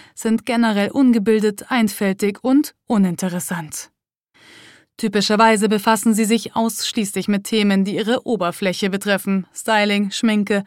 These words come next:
Attitüde und haben der Welt wenig zu bieten, außer die Leidenschaft fürs Materielle und die Fähigkeit, Störfaktoren auszublenden.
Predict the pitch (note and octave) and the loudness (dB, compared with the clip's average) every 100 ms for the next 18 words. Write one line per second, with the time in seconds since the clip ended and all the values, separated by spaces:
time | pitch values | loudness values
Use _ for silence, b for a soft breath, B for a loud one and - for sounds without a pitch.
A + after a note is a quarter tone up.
0 | b - G3+ G3+ G3 C#4 A#3+ A3+ A3 B | b -10 -8 -8 -4 0 2 2 0 B
1 | B - D4 D4+ - A#3+ G#3+ G#3 F#3+ G#3 | B 0 2 2 4 2 4 0 2 2
2 | C#4 - - G#3 F3+ E3+ - A#3 G3 A3+ | 0 -4 -6 -4 -2 -6 -6 -6 0 0
3 | G#3 G#3 G3 B - A#3 A3 G#3 G#3 G#3+ | 2 0 -2 B -6 -2 0 0 0 2
4 | A3 A3 G#3 G#3 G3+ G3+ G#3+ G3+ G#3 G#3+ | 2 2 0 -2 -4 -4 -2 -2 -2 2
5 | G#3+ A3 B3+ - B3+ C#4+ D#4 C#4+ C#4 A#3+ | 2 4 2 2 0 0 -2 -4 0 0
6 | A#3+ - C4+ D4 B B B - - B3+ | 0 0 0 0 B B B -10 -2 0
7 | B3 C#4 B3+ - G3+ G#3+ A#3+ - E3+ D#3 | 0 -4 -4 0 2 2 0 -4 -6 -6
8 | - F3 F#3 F#3+ F3 F3+ | -10 -6 -4 -4 -4 -8